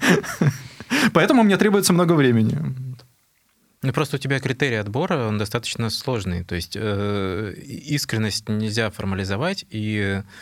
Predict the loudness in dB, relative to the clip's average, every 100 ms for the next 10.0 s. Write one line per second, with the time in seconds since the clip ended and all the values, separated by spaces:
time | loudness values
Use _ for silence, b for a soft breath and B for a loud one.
0 | B B -6 -2 -4 -2 -2 -2 -2 -2
1 | -2 -4 -4 -4 -4 -4 -8 -8 -8 -6
2 | -6 -4 -4 -4 -4 -6 -6 -6 -6 -6
3 | -4 -4 -4 -4 -4 -4 -10 _ b b
4 | -4 -2 -2 -4 -4 -4 -4 -4 -8 -8
5 | -12 -16 -20 _ -2 2 2 2 -2 2
6 | 4 2 2 2 4 6 4 4 2 2
7 | 4 4 6 6 6 4 2 2 4 2
8 | 2 0 -2 0 4 4 4 2 0 -2
9 | -2 0 0 2 0 0 -2 0 0